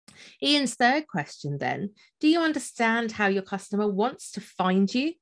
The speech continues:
and engage with you? And again, you might have done that research before covid,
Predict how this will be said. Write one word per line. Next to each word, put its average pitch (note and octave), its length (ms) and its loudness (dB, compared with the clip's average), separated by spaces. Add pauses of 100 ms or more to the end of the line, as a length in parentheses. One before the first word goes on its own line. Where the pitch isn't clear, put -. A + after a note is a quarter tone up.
(180)
and C#4+ 140 -2
engage D#4 500 2
with - 240 -4
you? - 200 -8 (880)
And F#4+ 80 4
again, F#4 340 4
you C#4+ 140 0
might D#4 240 2
have F#4 100 -2
done B3+ 180 0
that G3+ 140 0
research G3+ 420 -6
before C4 440 -2
covid, C#3+ 520 -4